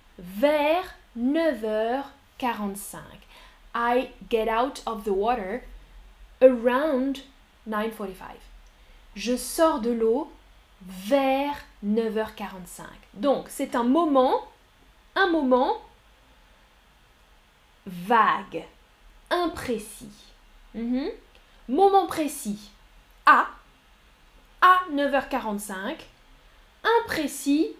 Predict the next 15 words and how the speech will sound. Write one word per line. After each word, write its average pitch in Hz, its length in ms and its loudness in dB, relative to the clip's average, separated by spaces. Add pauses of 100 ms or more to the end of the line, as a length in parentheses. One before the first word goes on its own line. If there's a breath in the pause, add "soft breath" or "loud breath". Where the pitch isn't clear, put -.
(300)
vers 185 760 2 (260)
neuf 202 340 -2
heures 185 160 -10
quarante-cinq. 170 540 -14 (880)
Vous 233 120 -4
voyez 233 360 2
la 311 120 0
différence ? 277 880 -6 (1500)
Vous 240 100 -6
comprenez 247 460 0
la 311 120 2
différence ? 269 720 -4 (560 loud breath)
À 427 180 10
neuf 302 180 2
heures, - 320 -4